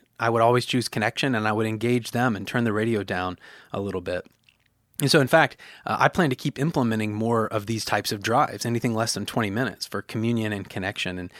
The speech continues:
I'd commend some type of practice to you. And really what this did is, uh, this heightened my commitment ongoingly to regular times of solitude.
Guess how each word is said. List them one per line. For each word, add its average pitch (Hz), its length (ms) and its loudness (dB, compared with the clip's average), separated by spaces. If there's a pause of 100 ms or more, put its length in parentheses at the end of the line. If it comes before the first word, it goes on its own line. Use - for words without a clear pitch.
(200)
I'd 131 160 2
commend 123 320 2
some 123 160 0
type - 240 0
of - 100 -16
practice - 580 -4 (420)
to - 120 -6
you. 113 320 0 (560)
And 131 120 0
really 226 180 4
what 151 140 2
this 131 160 -2
did 151 180 6
is, 117 260 -2
uh, 107 200 -2
this 127 180 0
heightened 165 500 0
my 131 160 2
commitment 110 680 -6 (160)
ongoingly 107 640 -2
to - 140 -4
regular 113 500 0
times 98 380 -6
of 95 100 -10
solitude. 92 680 -4